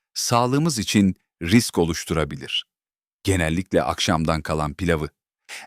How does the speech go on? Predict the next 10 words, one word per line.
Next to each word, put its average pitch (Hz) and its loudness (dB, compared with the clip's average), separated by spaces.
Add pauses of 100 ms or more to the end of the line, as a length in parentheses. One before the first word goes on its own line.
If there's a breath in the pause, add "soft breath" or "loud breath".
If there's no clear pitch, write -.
ertesi 135 0
gün 156 2
öğle 101 6
yemeğinde 87 2 (280)
veya 90 2
başka 151 -2
bir 131 6
yemeğin 90 4
yanında 82 2
ısıtıp - -4